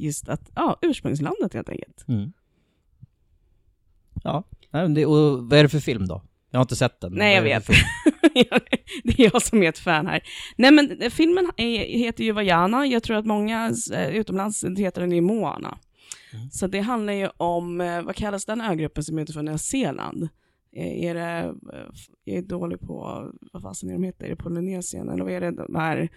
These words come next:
Speaker 1: små öarna utanför? Eh, och då pratar de just om att hitta tillbaka och liksom, hur gjorde de förr? Hur såg det ut på förfädernas tid?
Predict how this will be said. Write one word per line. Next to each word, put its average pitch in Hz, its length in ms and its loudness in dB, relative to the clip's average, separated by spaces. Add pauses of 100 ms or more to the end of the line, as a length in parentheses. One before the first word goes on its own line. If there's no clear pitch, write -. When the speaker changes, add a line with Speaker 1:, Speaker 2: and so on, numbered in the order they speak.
(120)
Speaker 1:
små 190 300 0
öarna 180 340 2
utanför? - 500 -2 (800)
Eh, 143 260 0 (240)
och 180 240 4 (1000)
då 208 140 2
pratar 240 300 2
de 285 160 4
just 170 200 -6
om - 340 -6
att - 300 -6 (360)
hitta - 380 -6
tillbaka 160 800 2
och 147 420 -2
liksom, 147 280 0
hur 175 320 6
gjorde 160 280 -2
de 143 220 0
förr? 175 680 2
Hur 165 580 -2
såg 160 200 -2
det 165 120 -2
ut 160 200 0
på 147 100 -8
förfädernas 156 1000 -4
tid? 151 500 -10